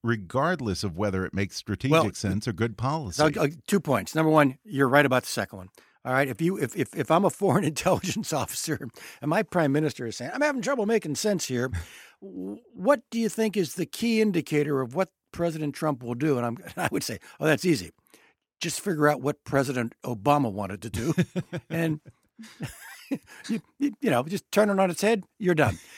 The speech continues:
Speaker 2: And that's, that's Trans-Pacific Partnership,
Speaker 1: Yeah.
Speaker 2: it's Paris, it's the Iranian deal, it's red lines. I mean, it, it adds up. And, and so that's an important point. Now,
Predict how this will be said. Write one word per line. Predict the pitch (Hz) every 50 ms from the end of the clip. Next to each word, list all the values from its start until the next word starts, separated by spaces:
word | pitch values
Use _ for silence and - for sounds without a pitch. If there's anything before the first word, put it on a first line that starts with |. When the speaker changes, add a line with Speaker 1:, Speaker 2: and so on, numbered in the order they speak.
| - - -
Speaker 2:
And | - 180
that's, | 196 185 131 - - - _ _ - - _
that's | _ 135 135 - - - - -
Trans-Pacific | - 135 135 151 - - 170 - - 180 175 170 -
Partnership, | - 156 165 - 202 185 - - 220 220 104
Speaker 1:
Yeah. | 95 90
Speaker 2:
it's | 90 92 92 - - - -
Paris, | - - 117 127 151 190 220 - - - _ _ _ _ _ _ _ _ _
it's | - - 110 -
the | - 127
Iranian | 117 110 107 110 113 123 143 165 180 185 180
deal, | 156 190 208 214 208 220 - _ _ _ _
it's | - 208 107 - - -
red | - 87 113 131 151 180
lines. | 185 190 202 208 220 226 220 - - - _ _ _ _ -
I | 101 113
mean, | 123 135 143 135 139 - -
it, | - 143 170 170 _ _ _ _ _ _ _ _ _ _
it | - 208 151 151
adds | 160 151 143 127 - -
up. | 120 - - _ _ _ _ _ _ - - - -
And, | - 117 127 131
and | 127 120
so | - 147 127 123
that's | 123 143 147 143 - -
an | 165
important | 135 123 - 131 135 139 - 101
point. | - - 113 113
Now, | 185 220 233 190